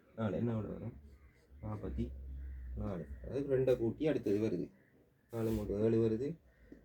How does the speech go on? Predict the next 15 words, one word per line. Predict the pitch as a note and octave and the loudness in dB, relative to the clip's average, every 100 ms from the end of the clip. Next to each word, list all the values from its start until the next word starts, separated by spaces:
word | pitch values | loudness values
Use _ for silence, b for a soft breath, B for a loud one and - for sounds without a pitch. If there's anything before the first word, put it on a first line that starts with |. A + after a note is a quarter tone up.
| - | 0
ஏழும் | A2 A#2+ A2+ | 2 4 2
பத்தும் | A2 G#2+ - G#2 G2 | -2 -4 -4 -4 -2
பதினாலு | G#2+ A2+ G#2+ | 0 2 2
வருது. | G2 A#2 C3 | 0 -2 -2
பதினாலு | C#3 B2 | -2 0
இருபத்தி | G#2 F#2+ F2 | 0 0 -2
எத்தனை | B2+ A2 F#2 | -4 -4 -6
வரும்? | F2 - | -8 -10
அப்புறம் | - A#2 | -8 -6
அங்கால | B2 C3+ A2+ | 0 2 4
வருது. | F#2+ | 2
அப்படியே | G2+ C3 B2 | -2 0 2
கூட்டி | B2 G2+ | 2 2
கூட்டி | F2+ | 2
பாருங்க. | F2 F2 E2+ - | 0 -2 -4 -6